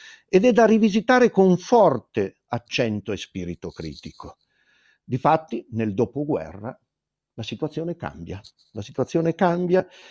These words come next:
Torino torna ad essere una città che ospita una nuova riflessione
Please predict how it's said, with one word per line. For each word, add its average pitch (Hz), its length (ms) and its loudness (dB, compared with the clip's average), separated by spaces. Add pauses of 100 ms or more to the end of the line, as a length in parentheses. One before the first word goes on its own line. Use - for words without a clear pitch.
(340)
Torino 170 480 0
torna 151 380 0
ad 120 100 -4
essere 139 760 -2
una 135 260 -4
città 170 480 -4
che 131 160 0
ospita 147 840 -4
una 135 240 -6
nuova 135 460 0
riflessione 95 960 -4